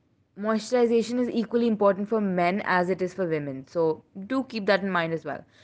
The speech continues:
So these are a few hygiene habits for men that, you know, that will help you all keep up your personal hygiene. If you all have any comments, anything else to say that you would like to mention in the Cleanistan team,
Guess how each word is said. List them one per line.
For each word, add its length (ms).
So 100
these 240
are 120
a 40
few 420
hygiene 440
habits 560
for 400
men 480
that, 340
you 160
know, 220
that 240
will 220
help 460
you 260
all 220
keep 360
up 240
your 120
personal 360
hygiene. 360
If 200
you 240
all 180
have 200
any 220
comments, 720
anything 760
else 240
to 100
say 160
that 200
you 80
would 80
like 220
to 180
mention 280
in 100
the 80
Cleanistan 500
team, 260